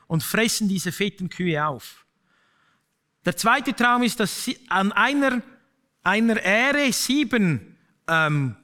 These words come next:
nein, wie ist das? An einem Stängelchen waren sieben Ähren, genau.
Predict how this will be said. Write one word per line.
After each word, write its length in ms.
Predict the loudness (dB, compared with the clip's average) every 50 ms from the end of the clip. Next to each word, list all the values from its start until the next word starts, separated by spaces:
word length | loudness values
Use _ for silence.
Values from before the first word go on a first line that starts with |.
| _ _ _ _ _ _ _ _ _ -2
nein, 240 | -2 0 0 0
wie 160 | 0 0 0 0
ist 160 | -2 -2 -4
das? 300 | -4 -4 -4 -8 -12 -18 -20 _ -6
An 120 | -2 -2
einem 220 | 0 0 0 0 -2
Stängelchen 640 | -2 -2 -2 0 2 2 2 0 0 0 0 2 2
waren 300 | 2 2 2 2 0 0
sieben 300 | 0 0 0 2 2 2
Ähren, 380 | 2 2 2 0 0 -2 -2
genau. 400 | -2 -2 0 2 0 0 0 -2